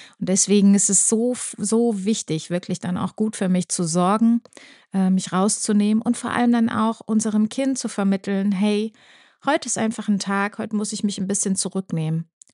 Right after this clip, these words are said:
Weil ich auch finde, dass es unglaublich wichtig ist, dass unsere Kinder mit dem Wissen aufwachsen, "Ich darf mich auch mal rausnehmen,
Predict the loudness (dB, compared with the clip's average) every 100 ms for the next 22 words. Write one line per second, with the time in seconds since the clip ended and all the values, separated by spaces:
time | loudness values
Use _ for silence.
0 | 0 2 2 0 0 2 4 4 2 2
1 | 0 2 2 2 0 -2 0 0 2 0
2 | 0 0 -2 -4 -2 -2 0 -4 0 2
3 | 4 4 4 2 2 4 4 2 0 -2
4 | -2 -2 -2 -2 -2 -2 _ -20 -20 -20
5 | _ -2 0 2 0 0 -4 -6 -6 -4
6 | -4 -4 -4 -4 -4 -4